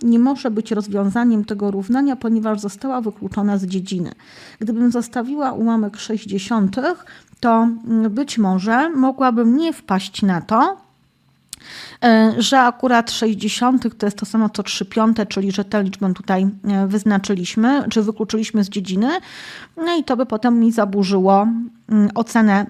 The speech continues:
rozwiązania. Dlatego to miało bardzo duże znaczenie. No dobrze, e, teraz zastanówmy się, co nam zeruje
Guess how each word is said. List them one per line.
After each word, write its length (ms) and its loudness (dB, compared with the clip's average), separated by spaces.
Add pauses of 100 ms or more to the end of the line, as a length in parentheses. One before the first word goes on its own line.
rozwiązania. 840 2 (180)
Dlatego 380 -2
to 140 -4
miało 260 2
bardzo 300 -2
duże 260 -2
znaczenie. 460 -6 (160)
No 140 4
dobrze, 320 0 (460)
e, 140 2
teraz 340 0
zastanówmy 640 0
się, 320 0
co 160 0
nam 200 4
zeruje 580 0